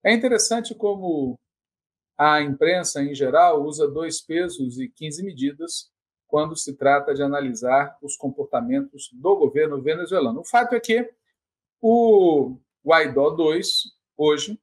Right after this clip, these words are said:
está na Espanha e, ao que tudo indica, ele quer manter uma distância da Corina, a chefe da oposição de extrema-direita na Venezuela. Novos lances virão por aí.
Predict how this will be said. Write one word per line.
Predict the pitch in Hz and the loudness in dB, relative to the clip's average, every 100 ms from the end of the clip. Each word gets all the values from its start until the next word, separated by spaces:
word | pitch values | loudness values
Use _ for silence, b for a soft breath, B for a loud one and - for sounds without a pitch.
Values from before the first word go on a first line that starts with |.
| - | -16
está | - 147 139 | -6 -2 0
na | 165 | -2
Espanha | 170 - 170 190 226 226 _ _ _ - | -4 -2 -2 0 -4 -6 _ _ _ -2
e, | 226 | 4
ao | 226 | 4
que | 214 | 2
tudo | 175 143 151 | -8 -8 -8
indica, | 160 190 226 - 117 - _ _ _ - | -4 -2 -2 -2 -6 -8 _ _ _ -6
ele | 151 165 170 196 | -2 0 -2 -8
quer | 196 175 175 | -4 -2 0
manter | 180 156 156 160 170 | -2 -4 -6 -4 -4
uma | 170 170 165 147 | -4 -2 0 2
distância | 131 202 - - 196 175 - 120 120 _ _ _ 135 | 0 -4 -4 0 0 0 -4 -10 -16 _ _ _ 0
da | 143 | 0
Corina, | 147 196 175 175 151 113 - _ _ _ _ - | 4 4 4 2 0 -2 -6 _ _ _ _ -6
a | |
chefe | - - 160 156 151 | -4 -2 -2 -2 -2
da | 131 127 | -2 0
oposição | 127 139 127 - 135 139 | 0 -2 -2 -4 -2 -4
de | |
extrema-direita | 151 - - 127 123 143 170 127 123 - - _ _ _ - | -6 -10 -6 -4 -2 -4 -2 -4 -4 -12 -20 _ _ _ -4
na | 127 131 127 | 2 2 2
Venezuela. | 135 156 190 160 117 113 | -2 -2 2 2 2 0
Novos | 151 180 214 | 0 2 0
lances | 180 165 170 - 196 | -2 -2 -2 -8 -6
virão | 190 143 143 143 | 0 2 2 -2
por | 170 | 0
aí. | 160 113 | 0 0